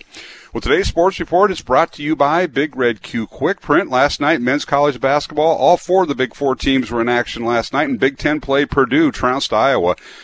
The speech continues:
one oh four sixty-eight at, uh, West Lafayette, Indiana. The Hawkeyes' record falls to sixteen and seven. They're currently ranked number seventeen. Uh, last night in, in, Min-,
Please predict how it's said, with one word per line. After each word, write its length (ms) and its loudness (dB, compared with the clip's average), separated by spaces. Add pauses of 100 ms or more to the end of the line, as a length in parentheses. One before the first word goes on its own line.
(140)
one 260 2
oh 140 2
four 320 -2
sixty-eight 640 -2
at, 300 -2
uh, 40 -2
West 280 -4
Lafayette, 440 -2
Indiana. 360 -6
The 80 -6
Hawkeyes' 520 -4 (280)
record 320 -2
falls 300 -2
to 100 -16
sixteen 400 -8
and 100 -8
seven. 320 -4
They're 120 -6
currently 340 -8
ranked 240 -6
number 180 -12
seventeen. 640 -4 (600)
Uh, 160 -4
last 280 4
night 180 4
in, 220 0
in, 300 -4
Min-, 200 -2